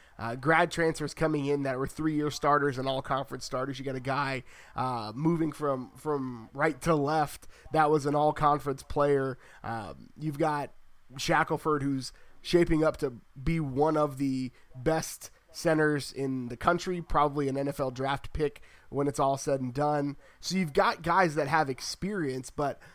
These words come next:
the, the alchemy of the offensive line, I think, is gonna be new, just because you've got, you've got a new guy coming up in Angilau who, um, has got the Texas D N A, though, I think, and he's got the, uh, the chops to be a four-year starter.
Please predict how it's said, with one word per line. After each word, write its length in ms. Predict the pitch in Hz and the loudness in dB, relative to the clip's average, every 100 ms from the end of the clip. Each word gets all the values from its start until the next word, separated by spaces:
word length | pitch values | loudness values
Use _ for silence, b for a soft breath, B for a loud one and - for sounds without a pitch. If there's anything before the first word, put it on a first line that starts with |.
| b | b
the, 340 | 143 160 151 156 | 0 2 2 2
the 160 | 165 | 0
alchemy 480 | 143 190 202 175 156 | 4 2 4 2 2
of 100 | 139 | 2
the 120 | 143 | 0
offensive 340 | 135 143 131 123 | 0 -2 -4 -6
line, 220 | 127 135 | -6 -6
I 40 | |
think, 180 | 127 139 | -6 -6
is 100 | 131 | -4
gonna 180 | 135 135 | -2 -2
be 120 | 131 | -2
new, 460 | 131 160 196 151 143 b b | 0 0 0 -2 -4 b b
just 200 | 160 156 | -6 -4
because 320 | 170 170 131 | -2 0 -2
you've 140 | 151 131 | -6 -2
got, 320 | 151 156 - - - | 2 2 -2 -20 -8
you've 140 | 160 | 4
got 160 | 185 202 | 6 6
a 40 | |
new 160 | 175 170 | 4 2
guy 360 | 165 170 185 | 4 4 2
coming 320 | 180 170 170 175 | 0 -2 0 0
up 100 | 151 | -2
in 60 | |
Angilau 640 | 120 143 165 175 185 196 | -4 -2 2 4 4 2
who, 260 | 151 147 135 b b - | 0 -4 -6 b b -8
um, 540 | 123 110 107 82 - - - - | -6 -6 -10 -14 -20 -20 -18 -2
has 180 | 151 123 | -2 0
got 240 | 139 147 | -2 0
the 80 | 156 | -2
Texas 400 | - 165 - 143 | 0 0 0 -4
D 200 | 131 156 | 2 4
N 100 | 143 | 4
A, 180 | 139 165 | 4 4
though, 240 | 160 165 | 6 6
I 100 | 147 | 6
think, 300 | 131 151 156 | 2 -2 -2
and 100 | 147 | -4
he's 120 | 127 | -4
got 280 | 135 139 - b b b | 0 0 -2 b b b
the, 240 | 127 139 131 | 0 2 2
uh, 380 | 127 120 113 | -2 -4 -6
the 140 | 123 139 | -4 -4
chops 360 | - 160 170 - | 4 4 2 0
to 100 | 151 | 2
be 120 | 151 | 2
a 60 | |
four-year 480 | - 151 156 151 151 | 2 0 2 4 4
starter. 520 | - 147 147 175 202 | 2 4 4 4 -2